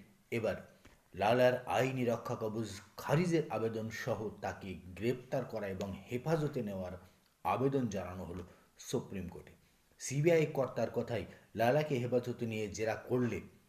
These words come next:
মূল যে মাথা প্রভাবশালী, তাকে গ্রেপ্তার করা বা তদন্তের আওতায় নিয়ে আসা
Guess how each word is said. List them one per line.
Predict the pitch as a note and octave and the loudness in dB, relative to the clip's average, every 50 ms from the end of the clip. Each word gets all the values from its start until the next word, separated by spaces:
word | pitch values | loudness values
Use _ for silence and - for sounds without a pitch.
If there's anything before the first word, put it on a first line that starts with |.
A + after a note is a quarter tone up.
| _ _ _ _ _ _ _ _ - | _ _ _ _ _ _ _ _ -4
মূল | F#2+ B2 D3 E3+ F#3+ F#3+ E3+ | 2 4 6 6 6 6 4
যে | C#3+ D3 C#3 | 4 4 4
মাথা | A#2+ G#2+ G#2+ G#2+ G#2+ - A#2 A2+ F2+ E2+ - - - _ _ _ | 4 4 2 0 -2 -2 -2 -4 -4 -4 -8 -14 -20 _ _ _
প্রভাবশালী, | _ A#2 A2+ A2 G#2+ A#2 A2+ - - - A#2 G2+ F#2 E2 - - - _ _ _ _ _ _ _ _ _ _ _ - | _ -2 -2 0 0 0 -2 -2 -4 -4 -4 -4 -4 -6 -8 -12 -20 _ _ _ _ _ _ _ _ _ _ _ -6
তাকে | G2+ G2 - - F2 E2+ - - - F#2 F2 E2 | -6 -4 -4 -6 -10 -12 -12 -14 -12 -12 -10 -10
গ্রেপ্তার | E2 F#2+ G2 A#2 B2 - - - C#3+ C3 C3+ | -8 -4 -4 -4 -4 -4 -4 -4 -4 -4 -2
করা | - A2 G2+ F2+ E2 - - - _ _ | -2 -2 -2 -2 -4 -6 -12 -18 _ _
বা | - F2 F2 - | -10 -10 -8 -4
তদন্তের | F#2 F#2+ G#2+ B2+ C3+ B2+ A#2 - A2 - - - - - | -2 0 0 0 0 -2 -2 -6 -6 -8 -8 -10 -6 -2
আওতায় | E2+ G#2 B2 A#2+ C3 A#2 G#2+ G2 | 0 0 0 0 0 0 0 0
নিয়ে | F2+ F#2 F#2+ F2+ | -2 -2 -4 -4
আসা | F2+ F#2+ F#2 - - E2+ | -4 -6 -6 -8 -10 -12